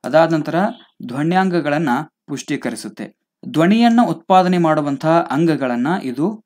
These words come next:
ಪುಷ್ಟೀಕರಣ ಮಾಡುತ್ತೆ. ಯಾಕಂದ್ರೆ ನಾವು ಓದ್ಬೇಕಾದ್ರೆ ಗಟ್ಟಿ ಓದು ಅಂತ ಬಂದಾಗ ಅಲ್ಲಿ ನಾವು ಮನಸ್ಸಿನಲ್ಲಿ ಓದ್ಕೊಳ್ಳೋದಿಲ್ಲ, ಎಲ್ಲರಿಗೂ ಕೇಳುವ ಹಾಗೆ ಓದ್ಕೊಳ್ತೀವಿ. ಈ ಬಾಯ್ದೆರೆ ಓದು ಅಂತ ಬರ್ತದೆ ಅಲ್ಲ, ಬಾಯ್ದೆರೆ ಓದಿನಲ್ಲಿ ಏನ್ ಮಾಡ್ತೀವಿ ಅಂದ್ರೆ ನಾವು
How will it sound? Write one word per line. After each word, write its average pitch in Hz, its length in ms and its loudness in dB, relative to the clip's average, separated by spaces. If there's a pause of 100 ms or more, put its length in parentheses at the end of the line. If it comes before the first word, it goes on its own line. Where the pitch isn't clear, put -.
ಪುಷ್ಟೀಕರಣ 127 580 -6
ಮಾಡುತ್ತೆ. 107 460 -8
ಯಾಕಂದ್ರೆ 151 360 -4
ನಾವು 147 200 -2
ಓದ್ಬೇಕಾದ್ರೆ 147 720 -2
ಗಟ್ಟಿ 139 340 -2
ಓದು 156 340 2
ಅಂತ 147 140 -4
ಬಂದಾಗ 139 380 -2 (600)
ಅಲ್ಲಿ 147 200 -4
ನಾವು 147 220 -2
ಮನಸ್ಸಿನಲ್ಲಿ 151 520 -2
ಓದ್ಕೊಳ್ಳೋದಿಲ್ಲ, 120 600 -6
ಎಲ್ಲರಿಗೂ 165 540 -2
ಕೇಳುವ 160 360 -2
ಹಾಗೆ 143 220 -2
ಓದ್ಕೊಳ್ತೀವಿ. 120 760 -6 (120)
ಈ 151 80 4
ಬಾಯ್ದೆರೆ 180 480 2
ಓದು 175 320 2
ಅಂತ 160 140 -2
ಬರ್ತದೆ 147 400 -4
ಅಲ್ಲ, 156 140 -2
ಬಾಯ್ದೆರೆ 156 500 -2
ಓದಿನಲ್ಲಿ 147 600 0
ಏನ್ 139 120 -2
ಮಾಡ್ತೀವಿ 127 360 -4
ಅಂದ್ರೆ 135 180 -4
ನಾವು 147 240 0